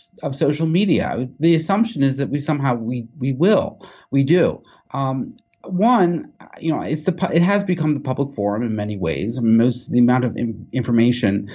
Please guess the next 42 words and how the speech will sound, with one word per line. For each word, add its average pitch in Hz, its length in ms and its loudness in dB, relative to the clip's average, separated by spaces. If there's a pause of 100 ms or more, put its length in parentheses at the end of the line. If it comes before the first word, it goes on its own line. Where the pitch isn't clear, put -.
(140)
and 110 180 0
particularly 110 380 2
news, 110 460 2
that - 100 -8
people 110 280 -6
get 107 260 2
is, 104 200 0 (120)
is 107 360 -4
from 101 340 0
Facebook 120 440 2
and 98 100 -8
from 107 140 -6
Twitter 104 440 0
is 107 140 -2
disproportionate. 107 840 -4
It's - 160 -8
probably 101 240 2
the 101 80 -2
most 104 320 0
important 110 480 -2
force 101 340 0
in 110 160 -6
public 107 240 -6
discourse. 107 560 -8 (500)
And 156 400 4
so 170 440 2 (100)
I 147 220 2
don't 175 240 2
want 156 180 2
a 151 60 -2
corporation 139 720 -4
to 117 140 -10
decide 113 400 -2
what 110 120 -6
people 113 240 -2
are 117 80 0
listening 135 520 0
to - 120 -6
or, - 340 -4
or 104 280 -2
li-, 120 200 -2
reading. 135 500 0